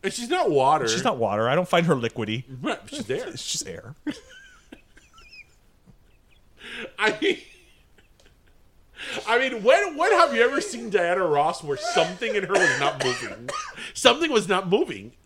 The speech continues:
Speaker 1: <laughs> There's always something moving, right?
Speaker 2: Yeah, she's not wearing, like, some type of, like, you know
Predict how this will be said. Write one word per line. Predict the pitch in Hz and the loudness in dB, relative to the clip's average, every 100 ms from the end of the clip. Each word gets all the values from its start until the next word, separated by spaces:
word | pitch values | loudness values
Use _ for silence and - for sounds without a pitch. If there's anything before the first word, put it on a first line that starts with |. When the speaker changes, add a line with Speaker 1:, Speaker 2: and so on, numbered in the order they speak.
| _ | _
Speaker 1:
<laughs> | - - - | -8 -8 -4
There's | 269 202 214 | -2 0 0
always | 208 269 | 0 0
something | 190 185 175 | -4 -4 -4
moving, | 185 233 110 98 135 135 | -6 -8 -12 -14 -20 -10
right? | 120 160 262 269 - - 123 117 - - 170 220 | -8 -6 -8 -20 -20 -20 -18 -18 -20 -20 -16 -12
Speaker 2:
Yeah, | - 247 | -6 -4
she's | 254 | -4
not | 330 359 | -4 -2
wearing, | 170 151 | 0 0
like, | 131 110 | -2 -4
some | - 117 | -6 -8
type | 110 113 | -6 -8
of, | 131 | -6
like, | 110 101 | -8 -8
you | 120 | -10
know | 101 92 92 | -8 -8 -8